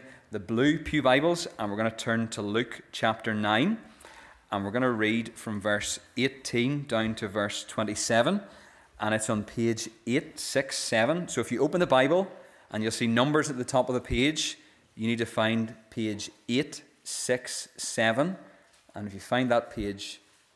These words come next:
you'll find our Bible reading. So it's Luke chapter nine, and we're reading verses eighteen down to twenty-seven, page eight six seven,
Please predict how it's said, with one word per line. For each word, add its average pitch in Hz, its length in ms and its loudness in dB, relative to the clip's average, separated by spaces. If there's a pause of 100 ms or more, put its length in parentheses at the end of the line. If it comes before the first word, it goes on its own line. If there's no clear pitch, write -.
you'll 98 140 -6
find 104 380 -2
our 98 140 2
Bible 98 340 -2
reading. 95 320 -4 (320)
So - 100 -12
it's - 140 -8
Luke 131 240 2
chapter 139 400 2
nine, 113 480 2 (960)
and 101 160 -2
we're 98 120 0
reading 113 320 2
verses 101 440 -2 (140)
eighteen 127 680 -4 (240)
down 107 380 -4 (120)
to - 100 -14
twenty-seven, 113 840 -2 (1600)
page 104 540 -4 (400)
eight 143 220 0
six - 320 -2
seven, 98 480 -2